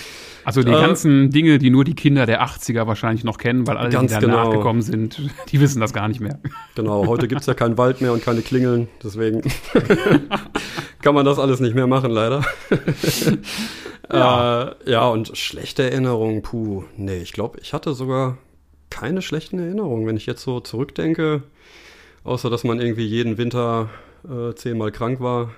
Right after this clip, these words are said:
Speaker 2: Bronchitis oder so, aber sonst, äh, wüsste ich, glaub ich, nichts, was irgendwie schlecht gewesen ist. Also da kann ich mich, glaub ich, ganz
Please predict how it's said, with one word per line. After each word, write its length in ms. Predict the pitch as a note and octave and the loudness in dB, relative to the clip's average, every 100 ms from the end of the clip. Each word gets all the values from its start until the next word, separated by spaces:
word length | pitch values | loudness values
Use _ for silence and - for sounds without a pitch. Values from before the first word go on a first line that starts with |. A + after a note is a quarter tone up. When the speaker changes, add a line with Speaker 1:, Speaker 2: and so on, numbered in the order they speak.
| _ | _
Speaker 2:
Bronchitis 500 | B2 A2+ C3 C3+ B2 | -8 -6 -4 -4 -4
oder 220 | A#2+ A2+ | -2 -4
so, 340 | A2 A2+ A2+ A#2 | -4 -4 -4 -2
aber 220 | G2+ G2 | -2 -2
sonst, 400 | G2 G#2+ - - | -2 -6 -6 -12
äh, 520 | - A2+ G#2 G2+ F#2+ F2+ - D4 - _ | -6 -2 -2 -2 -4 -8 -12 -18 -20 _
wüsste 320 | - G#2+ - | -14 -12 -10
ich, 80 | G2+ | -10
glaub 200 | G2 F2 | -8 -6
ich, 100 | F2+ | -4
nichts, 340 | G2+ F#2 - - | -6 -6 -10 -12
was 260 | G2 - | -12 -10
irgendwie 480 | - G2 F#2 F2 F2+ - _ _ - - | -8 -6 -6 -6 -8 -10 _ _ -20 -18
schlecht 340 | - - E2+ - | -10 -6 -6 -6
gewesen 360 | F2 F2 F2+ | -4 -4 -4
ist. 200 | F2+ - - - _ _ | -8 -10 -16 -20 _ _
Also 160 | G#2 G#2 | -2 0
da 420 | G2+ G#2 G#2+ G#2 - _ | 2 2 2 -2 -8 _
kann 140 | - G#2+ | -6 -4
ich 100 | G2 | -4
mich, 100 | G2 | -6
glaub 180 | G#2 F#2+ | -4 -6
ich, 80 | |
ganz 400 | G2 F#2 - - | -6 -10 -10 -20